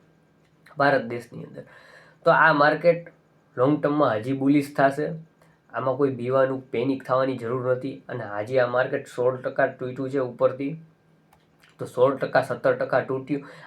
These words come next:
આને ક્રેશ ન કહેવાય, આને કરેક્શન કહેવાય. જે લોકોએ ટોપ ઉપરથી માલ ખરીદી કર્યો છે અને ઈ માલ ખરીદી કરી કરીને તમે અત્યારે તમારા પોર્ટફોલિયો જો જ કે મારા લાલ થઈ ગયા છે, બરોબર? તો એ તમારી ભૂલ છે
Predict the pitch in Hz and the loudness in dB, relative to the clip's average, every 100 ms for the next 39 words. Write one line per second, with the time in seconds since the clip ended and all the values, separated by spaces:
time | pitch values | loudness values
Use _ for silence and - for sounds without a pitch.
0 | - 127 127 127 127 127 135 135 143 147 | -6 -4 -4 0 0 0 -4 -2 0 0
1 | 135 120 117 127 127 139 127 120 127 139 | 0 -2 0 0 0 -2 -2 -2 -2 -2
2 | 135 - _ _ _ - 113 135 143 147 | -4 -12 _ _ _ -16 -2 0 2 2
3 | 117 135 147 147 - 147 139 131 139 139 | 2 0 0 -2 -2 0 0 2 0 0
4 | 131 156 165 151 151 170 156 113 104 107 | 0 2 2 4 4 4 4 2 -6 -8
5 | 113 139 131 127 135 135 131 151 147 131 | -4 -4 2 2 2 2 -2 0 0 2
6 | 151 143 147 151 143 135 139 139 143 131 | 2 2 0 0 0 0 0 0 2 -2
7 | 120 135 135 127 135 135 143 139 120 143 | 0 0 0 0 -4 -4 -4 0 0 0
8 | 143 135 127 117 101 113 135 135 139 147 | -2 -2 0 0 2 4 4 2 -2 -2
9 | 147 120 110 120 143 143 127 - - _ | -2 -2 -4 -4 -2 -4 -6 -10 -20 _
10 | _ 127 131 131 127 139 131 113 127 139 | _ 4 4 4 0 0 0 -4 0 0
11 | 135 135 | 0 -6